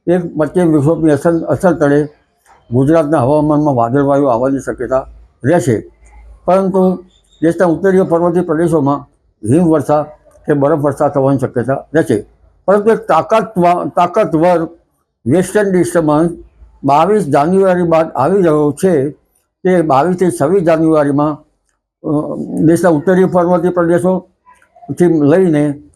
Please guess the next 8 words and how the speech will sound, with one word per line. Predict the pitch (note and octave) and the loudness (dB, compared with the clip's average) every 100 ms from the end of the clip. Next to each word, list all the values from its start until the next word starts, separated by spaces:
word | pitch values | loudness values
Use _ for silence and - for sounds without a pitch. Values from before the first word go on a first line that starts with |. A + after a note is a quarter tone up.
| _ _ - | _ _ -4
છેક | F#3 F#3 | -2 0
રાજસ્થાનના | B2+ B2 F3+ F#3 F#3 F#3 | 0 0 0 0 2 2
ભાગોમાં, | D3 E3 F3+ F3+ - _ _ _ _ - E3 E3 E3+ - - | 2 2 0 -2 -10 _ _ _ _ -4 0 0 -2 -12 -10
અ, | D3+ D3+ D#3 - - D#3+ - - | -4 -2 -2 -4 -8 -6 -6 -2
અસર | D#3 E3 F3 | -2 0 0
થશે. | E3 E3 F3 - _ _ _ _ _ - | 2 2 -2 -4 _ _ _ _ _ 0
તીવ્ર | E3+ F#3 F3+ | 2 4 2
મેઘગર્જના, | F3 E3+ E3+ D#3+ E3+ F3 | 2 0 0 0 0 0